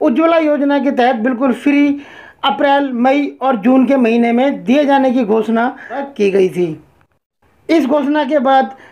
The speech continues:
जिन गरीब महिलाओं के पास पीएम उज्ज्वला योजना के एलपीजी गैस सिलेंडर हैं,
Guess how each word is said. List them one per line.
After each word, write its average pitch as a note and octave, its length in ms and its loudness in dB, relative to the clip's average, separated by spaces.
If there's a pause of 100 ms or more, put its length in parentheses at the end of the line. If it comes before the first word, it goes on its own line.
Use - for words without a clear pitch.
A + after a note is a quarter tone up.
(160)
जिन B3 520 0
गरीब D#4 240 2
महिलाओं C4 420 0
के C4+ 120 -2
पास B3 460 -2 (260)
पीएम D4+ 320 4
उज्ज्वला C#4+ 320 0
योजना C4+ 420 2
के A3+ 120 -2
एलपीजी B3 560 0
गैस A#3 280 -2
सिलेंडर B3 340 2
हैं, A#3+ 280 0